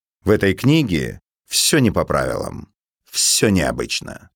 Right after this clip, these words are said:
Та или иная история может прерваться в самый неожиданный момент. Мы будем перескакивать из одного времени в другое, потом возвращаться назад. Это напомнит вам о десяти тысячах разнообразных показов мод,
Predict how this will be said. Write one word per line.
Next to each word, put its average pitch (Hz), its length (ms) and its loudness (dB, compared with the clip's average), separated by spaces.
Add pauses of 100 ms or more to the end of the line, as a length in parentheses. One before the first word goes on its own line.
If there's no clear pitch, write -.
(400)
Та 131 140 6
или 127 320 4
иная 120 360 6
история 117 420 2
может 98 300 2
прерваться 98 600 2
в - 80 -6
самый 113 560 2 (300)
неожиданный 82 1000 0
момент. 80 640 -4 (560)
Мы 156 140 4
будем 123 260 4
перескакивать 101 920 2
из 90 120 2
одного 104 300 4
времени 107 300 4
в 76 80 -4
другое, 78 600 0 (180)
потом 175 260 2
возвращаться 78 640 -2
назад. 76 640 0 (260)
Это 147 200 2
напомнит 107 480 2
вам 98 180 4
о 92 60 2
десяти 85 400 -2
тысячах 87 420 -2
разнообразных 85 720 0
показов 80 420 -2
мод, 113 460 2